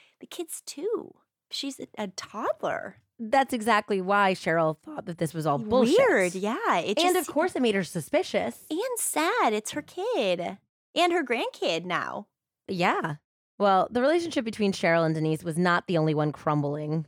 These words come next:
Speaker 2: in the aftermath of Mike's disappearance. Best buddy Brian's marriage to Kathy hadn't been on super solid ground in the months leading up.
Speaker 1: Surprise, surprise.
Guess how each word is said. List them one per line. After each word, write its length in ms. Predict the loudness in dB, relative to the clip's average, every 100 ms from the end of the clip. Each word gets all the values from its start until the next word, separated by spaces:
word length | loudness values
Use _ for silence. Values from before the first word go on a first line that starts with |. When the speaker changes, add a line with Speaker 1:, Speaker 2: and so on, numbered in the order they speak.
| _
Speaker 2:
in 80 | -2
the 100 | 0
aftermath 520 | 0 -2 -2 0 0 -2
of 120 | -2
Mike's 240 | 0 -2
disappearance. 800 | -6 -8 -4 0 2 2 0 -4 -20 -20 -20 _ -10
Best 480 | -2 2 2 0 0
buddy 240 | 2 2
Brian's 500 | 2 4 4 2 2
marriage 380 | 0 2 2 -2
to 100 | -12
Kathy 800 | -10 -2 0 0 -2 0 0 -2 -4
hadn't 540 | -8 -2 0 2 2 0
been 100 | 0
on 160 | 2
super 300 | 0 -4 -6
solid 360 | -2 2 2 2
ground 460 | 2 2 2 0 0
in 100 | 0
the 60 | 2
months 320 | 4 2 2
leading 260 | 2 4 4
up. 60 |
Speaker 1:
Surprise, 440 | 4 4 2 2 0
surprise. 760 | -6 0 4 4 2 0 -8